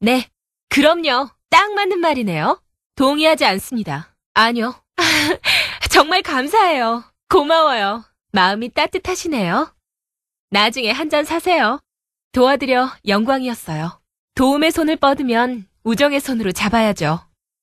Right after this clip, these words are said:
부탁이에요! 제발! 자비는 신성한 것이랍니다.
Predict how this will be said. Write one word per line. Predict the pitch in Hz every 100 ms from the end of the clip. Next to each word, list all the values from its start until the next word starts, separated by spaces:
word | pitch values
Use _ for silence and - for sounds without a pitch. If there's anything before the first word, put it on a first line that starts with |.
| _ _ _ _ _ _ -
부탁이에요! | 381 370 605 440 403 427 403 370 349 392
제발! | - 659 403 466 466 466 440 415 403 339 294 - _ _ -
자비는 | - 359 427 440 427
신성한 | - 539 508 571 523 480
것이랍니다. | 494 554 605 494 440 403 381 359 330 -